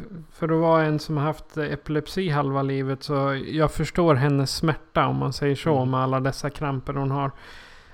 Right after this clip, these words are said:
Speaker 1: Eh, sen, eh, tycker jag att hon, eh, när hon väl, eh, liksom försöker kommunicera, så har hon använder teckenspråk. Det såg
Speaker 2: Mm.
Speaker 1: jag hyfsat bra. Eh, om man, om man, om,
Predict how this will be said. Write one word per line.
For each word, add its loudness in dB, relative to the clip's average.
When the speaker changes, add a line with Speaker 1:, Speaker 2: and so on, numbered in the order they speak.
Speaker 1:
Eh, 2
sen, 2
eh, 2
tycker -6
jag 6
att 0
hon, 0
eh, 0
när 2
hon 2
väl, 2
eh, -8
liksom -6
försöker -6
kommunicera, 0
så 0
har 4
hon 2
använder 2
teckenspråk. -4
Det 0
såg 0
Speaker 2:
Mm. -6
Speaker 1:
jag -6
hyfsat -4
bra. -4
Eh, -2
om 0
man, 2
om 0
man, 0
om, -8